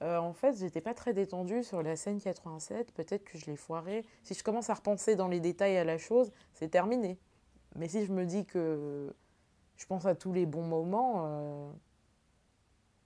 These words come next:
en fait, euh, ça me donne juste envie de grave continuer, donc, euh,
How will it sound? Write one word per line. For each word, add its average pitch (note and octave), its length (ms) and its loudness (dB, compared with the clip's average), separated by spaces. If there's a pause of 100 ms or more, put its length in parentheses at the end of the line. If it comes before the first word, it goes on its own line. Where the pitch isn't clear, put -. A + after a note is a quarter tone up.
(220)
en C#3 100 -10
fait, G#3 360 -4
euh, D3 200 -2
ça D3 160 -8
me D3+ 60 -2
donne D#3 160 -2
juste E3+ 220 -6
envie E3 220 -4
de C#3 100 -12
grave E3 280 -2
continuer, G3+ 480 -4
donc, D3 300 -6
euh, C#3+ 220 -8